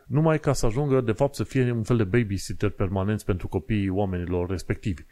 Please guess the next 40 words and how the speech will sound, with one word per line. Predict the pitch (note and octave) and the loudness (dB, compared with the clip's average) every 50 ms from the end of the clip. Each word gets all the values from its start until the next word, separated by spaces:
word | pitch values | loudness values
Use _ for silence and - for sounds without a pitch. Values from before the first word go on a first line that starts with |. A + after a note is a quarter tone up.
| - - - | -20 -20 -10
Și | - - G#2+ | -6 -6 -2
totuși | - D3+ D3+ - D#3 C#3 | 0 0 0 2 0 0
să | - B2 | 0 0
nu | B2 C3+ | 0 0
fie | - - B2 | 0 0 0
tratate | A2+ - A2 G2+ - A#2 A2+ - A2+ | 2 2 0 0 2 0 0 0 -2
cum | - - G#2 F#2 | -2 -2 -4 -2
trebuie, | - G#2 G2 F#2 G2 A#2 | 0 2 2 2 2 0
cu | A#2 - A2+ | 0 0 0
respectul | G2+ F#2+ - - A2 G2 - - F#2+ | -2 -2 0 -2 -4 -4 -2 -4 -8
cuvenit. | - - F#2 F2+ G#2 G2 E2+ D#2 - - - - - - - - - - - - - _ | -8 -6 -4 -2 -2 -2 -2 -4 -8 -12 -18 -20 -20 -20 -20 -20 -20 -20 -20 -20 -8 _
Ori, | - A#2 A#2 A2+ | 2 2 2 2
prietene, | - - C#3 C#3 B2 - A2 G2 F2 E2 | 2 2 2 2 2 2 0 0 0 -2
dacă | F2 F2+ G#2 G#2 - - G#2+ | 0 0 0 0 0 -2 -4
tu | - - C#3 | 0 2 2
aduci | C3+ B2+ D3+ D3+ - | 2 2 2 0 0
pe | - C#3 | 0 -2
cineva | - - B2 A#2 G#2+ F#2+ A2 G#2 | 0 0 0 0 2 2 2 0
în | G2 | 0
casa | F#2+ - A2 G2 - G#2 | 0 0 -2 0 0 0
ta, | F2+ - G2 E2 | 0 0 -2 -2
că | - - B2 | -2 0 0
e | B2+ | 0
bărbat, | A#2 A2 A2+ G2+ G2+ A2 F#2+ E2+ | 2 2 0 2 2 0 0 0
că | - | 0
e | A2 | -2
femeie, | - - G#2 G2 G#2 G#2 F#2 E2+ | 0 0 0 0 0 0 0 -2
ce | - - - A2+ | -2 -4 -2 -2
e, | G#2 G2+ G2 D#2+ C#2+ - - - _ _ _ _ - - - - - - - - | 0 0 0 -2 -4 -6 -14 -20 _ _ _ _ -20 -20 -20 -20 -20 -20 -20 -12
și | - - - - - G#2+ F#2+ F2+ - - - - | -6 -4 -2 0 0 0 0 0 -2 -6 -4 0
trebuie | - C3 B2+ C#3+ C#3+ | 2 2 2 2 2
să | - - | 2 2
supravegheze | B2+ - - G#2+ - A#2 G2+ G#2 G#2+ G2+ A#2+ A2+ G#2 A2 | 0 0 -2 -2 0 0 2 2 2 2 2 2 0 0
copiii, | - - F#2 - A#2 G#2 F#2 | -2 -2 -2 0 0 -2 0
să | - A2+ | 0 0
aibă | A2 G2+ A2+ G#2 | 0 0 0 0
grijă | F2+ G#2+ G#2+ F2+ G2 F#2 | 0 0 -2 0 -2 -2
de | D#2+ F#2 | 0 0
ei, | G2+ G#2 F#2+ F2+ | 0 0 0 -2
păi, | F2 - - A#2+ A#2 | -2 -2 -2 -2 -2